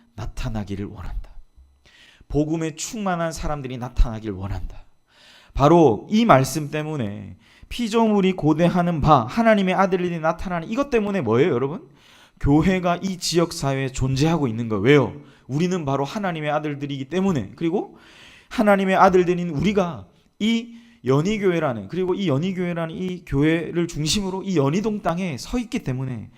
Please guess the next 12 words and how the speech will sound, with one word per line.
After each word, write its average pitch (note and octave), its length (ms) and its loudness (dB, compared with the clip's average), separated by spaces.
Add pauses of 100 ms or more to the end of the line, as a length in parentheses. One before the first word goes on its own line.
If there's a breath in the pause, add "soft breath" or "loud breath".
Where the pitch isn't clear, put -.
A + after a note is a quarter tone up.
(440 loud breath)
그 A3 260 4
은혜와 A3 300 2
진리의 G#3 400 2
빛을 F3 300 -2
비추는 A#3+ 500 -2
것, D#3+ 180 2
그걸 G3+ 260 4
뭘 C#3+ 240 4
원-, C3 220 -4
누가 E3+ 200 -2
원한다고요? F3+ 580 0
바로 G3 420 -4